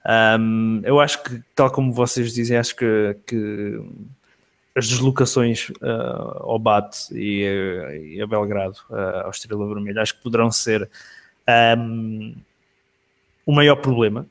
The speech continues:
eh, do Arsenal, mas acredito que consigamos passar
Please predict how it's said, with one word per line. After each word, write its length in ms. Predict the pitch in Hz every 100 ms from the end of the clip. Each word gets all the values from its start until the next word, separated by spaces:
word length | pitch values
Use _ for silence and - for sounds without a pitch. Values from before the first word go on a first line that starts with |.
| _
eh, 40 | 104 95 85 87 69 69 _
do 120 | 107
Arsenal, 320 | 107 - 110
mas 560 | 113 117 - - - - -
acredito 720 | 131 - 131 120 127 127 120 -
que 400 | 123 120 120 113 -
consigamos 600 | 123 110 - 113 110 -
passar 520 | - 104 - 101 98